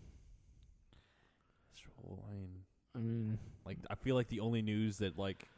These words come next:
Speaker 1: you heard out of New England is they're still New England.
Speaker 2: Right, and none of the other teams got
Speaker 1: Like, significantly better.
Speaker 2: Exact-, like, not
Speaker 1: Except
Speaker 2: better
Speaker 1: for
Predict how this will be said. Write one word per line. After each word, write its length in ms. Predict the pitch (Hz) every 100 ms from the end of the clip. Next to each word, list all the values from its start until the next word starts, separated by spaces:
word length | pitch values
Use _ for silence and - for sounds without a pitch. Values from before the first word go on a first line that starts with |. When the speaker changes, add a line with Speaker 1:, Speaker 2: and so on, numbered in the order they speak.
| - - -
Speaker 1:
you 100 | 95
heard 180 | 101 104
out 160 | 95
of 120 | 92 95
New 120 | 95
England 280 | 92 95 90
is 200 | 82 - -
they're 120 | 95
still 260 | - 101 98
New 180 | 90
England. 420 | 92 95 101 104 -
Speaker 2:
Right, 300 | 143 196 170 -
and 140 | 165
none 120 | 180
of 60 | 226
the 140 | 226
other 140 | 202 196
teams 340 | 190 175 151
got 500 | 135 143 143 135 - - - _ _ -
Speaker 1:
Like, 180 | 107 101 -
significantly 720 | - 120 123 117 107 104 104
better. 480 | 101 95 85 85 - -
Speaker 2:
Exact-, 420 | 151 147 185 -
like, 200 | 170 165
not 240 | 175 214
Speaker 1:
Except 140 | 170
Speaker 2:
better 60 |
Speaker 1:
for 40 | 202